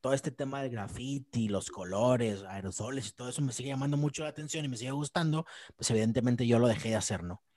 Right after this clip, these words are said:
Entonces, pues digamos que ahí murió como mi, mi, mi sueño de querer, este,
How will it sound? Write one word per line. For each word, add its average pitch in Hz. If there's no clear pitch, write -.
Entonces, 107
pues 113
digamos 104
que 113
ahí 120
murió 127
como 113
mi, 101
mi, 110
mi 117
sueño 135
de 123
querer, 117
este, 104